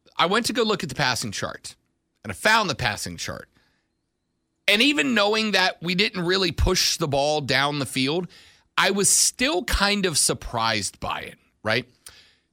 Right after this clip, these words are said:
P J Walker ended that game ten of sixteen for sixty yards, no touches, no picks before he,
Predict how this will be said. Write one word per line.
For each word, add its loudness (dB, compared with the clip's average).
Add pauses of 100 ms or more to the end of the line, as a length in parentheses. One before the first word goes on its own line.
P 4
J 4
Walker 2
ended 0
that 2
game 0
ten 0
of 0
sixteen 0
for -4
sixty 0
yards, 0
no 0
touches, -4
no -2
picks -4
before -4
he, 0